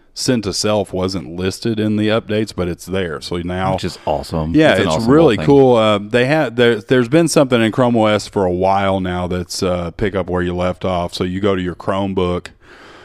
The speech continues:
Speaker 1: and you open your Chromebook and you open the launcher, and whatever the last article you were reading on your phone is right there in the launcher is just a, a tab that you can click.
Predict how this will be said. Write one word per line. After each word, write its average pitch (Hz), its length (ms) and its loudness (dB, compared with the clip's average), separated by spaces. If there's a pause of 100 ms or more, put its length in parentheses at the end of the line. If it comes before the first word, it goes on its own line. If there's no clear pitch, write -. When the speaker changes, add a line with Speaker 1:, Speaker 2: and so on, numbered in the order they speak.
(280)
Speaker 1:
and 87 360 -4
you 90 140 0
open 95 200 -2
your 87 100 -8
Chromebook 95 460 -2
and 90 100 -6
you 90 120 -4
open 92 240 -2
the 87 80 -6
launcher, 110 460 0
and 92 140 0
whatever 104 340 2
the 92 100 0
last 98 400 -2
article 95 420 -2
you 87 140 -2
were 90 120 0
reading 87 320 -2
on 85 140 -4
your 78 80 -8
phone 92 520 -4 (100)
is 85 180 -6
right 87 260 -4
there 87 160 -4
in 82 100 -8
the 78 80 -6
launcher 82 520 -4
is 82 140 -8
just - 260 -8
a, 78 220 -6
a 90 60 -6
tab 85 400 -6
that 78 120 -10
you 85 120 -6
can 87 120 -10
click. 92 400 -4